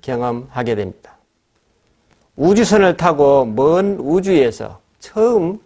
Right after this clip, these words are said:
지구를 내려다본 우주 비행사들은 지구에 귀환한 후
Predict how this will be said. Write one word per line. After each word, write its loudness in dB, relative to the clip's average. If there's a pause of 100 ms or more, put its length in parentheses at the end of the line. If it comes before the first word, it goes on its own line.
(540)
지구를 -2
내려다본 -2
우주 -4
비행사들은 -2 (580)
지구에 -2
귀환한 0
후 -2